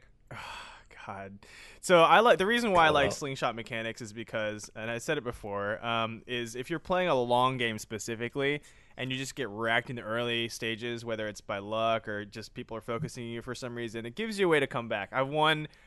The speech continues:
Speaker 1: I've won a couple games like this before. Game of Thrones is one of those where you kinda can sneak around and then end up winning in the later stages. Uh, it makes for a
Speaker 2: Mm-hmm.
Speaker 1: lot of strategic play. Um,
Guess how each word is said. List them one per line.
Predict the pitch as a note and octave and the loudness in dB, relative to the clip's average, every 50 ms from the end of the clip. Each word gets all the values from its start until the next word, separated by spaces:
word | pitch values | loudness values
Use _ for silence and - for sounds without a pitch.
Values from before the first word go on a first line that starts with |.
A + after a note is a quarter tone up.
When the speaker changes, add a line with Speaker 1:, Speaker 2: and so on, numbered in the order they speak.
| - - - | -20 -6 0
Speaker 1:
I've | C#3 D3 D3 | 0 2 2
won | D#3 D#3 D3+ | 2 2 2
a | D3+ | 0
couple | - D#3 C3+ C#3+ C3+ | -2 -4 -6 -4 -2
games | B2+ C3 B2+ B2+ | -2 -2 -2 -2
like | A#2+ B2 | -4 -4
this | A#2 B2+ A#2+ | -6 -6 -8
before. | - A#2+ - - B2 A#2 A#2 A#2+ | -10 -12 -8 -4 -2 0 0 0
Game | A2 B2 A#2+ | -2 -4 -4
of | A#2+ A2 | -4 -4
Thrones | - B2+ A#2 A#2+ A#2 A#2 | -4 -4 -4 -4 -4 -6
is | A2+ - | -6 -6
one | C3 A#2 A2+ | -4 -4 -2
of | A2+ | 0
those | A2+ A#2 A2+ A2+ A2+ A2+ A2 | 2 2 2 2 2 0 -2
where | A2 A2 | -4 -4
you | A2+ A2 | -4 -2
kinda | - C3+ A#2 A2 | -2 -2 -2 -2
can | G#2+ - A2 | -2 -4 -8
sneak | G#2 - B2 A#2+ A2 - | -8 -6 -8 -8 -6 -6
around | A#2 A#2 A2+ A2+ A2+ A2+ | -4 -2 0 0 0 -2
and | A2 G#2+ | -4 -6
then | A2 | -6
end | G2+ A2+ A#2 | -6 -6 -6
up | A2+ G2+ G#2+ | -6 -6 -6
winning | A#2+ A#2 A#2 | -8 -8 -8
in | A2+ G#2+ | -8 -8
the | |
later | A2 A2 A2 A2 | -6 -6 -6 -8
stages. | - - A#2+ A2+ A2 G#2+ A2 A2 A2 G#2+ - - - - - - - | -8 -8 -8 -8 -6 -6 -8 -8 -8 -10 -14 -18 -20 -20 -20 -14 -4
Uh, | - B2+ B2+ C3 C3+ | 0 0 2 2 2
it | D3 | 2
makes | E3 F#3 G3 - | 2 0 0 0
for | G3+ F3+ | 0 2
a | |
Speaker 2:
Mm-hmm. | D3+ C#3+ | 4 6
Speaker 1:
lot | C3+ C3 C3+ | 6 6 6
of | C3 - | 4 0
strategic | - B2 - - A2+ G2+ G#2+ F#2+ - | -4 -8 -8 -8 -8 -8 -10 -12 -10
play. | - A2 F#2+ F2+ F2+ - - - - - - - - | -8 -8 -8 -8 -10 -14 -18 -20 -20 -20 -20 -14 -2
Um, | - C3+ C#3 C#3 C#3 C3+ C3 B2 B2 A#2+ A#2+ | 2 4 4 6 6 4 4 2 0 -6 -10